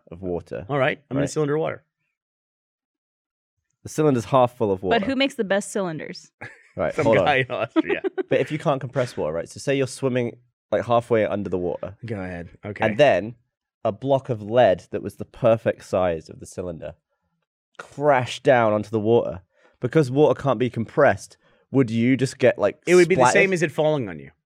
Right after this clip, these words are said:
Speaker 1: Even if you were, like, way under it and it never touched you, would you be just, like,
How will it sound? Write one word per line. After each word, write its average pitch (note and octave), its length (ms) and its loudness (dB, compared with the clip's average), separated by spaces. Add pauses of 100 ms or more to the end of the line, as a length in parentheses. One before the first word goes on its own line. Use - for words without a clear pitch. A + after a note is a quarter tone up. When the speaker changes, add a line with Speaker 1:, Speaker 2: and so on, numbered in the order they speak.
(100)
Speaker 1:
Even F#3+ 220 4
if F#3 120 2
you E3+ 120 4
were, E3 100 6
like, C#3+ 160 6
way C3+ 260 6
under B2 240 2
it D3+ 140 4
and B2+ 100 -4
it F#2+ 80 -4
never A#2 180 2
touched A#2 300 -6
you, D3 160 -4 (200)
would A#2+ 120 -4
you C#3 80 0
be C3+ 140 2
just, B2 180 -4
like, A2 220 4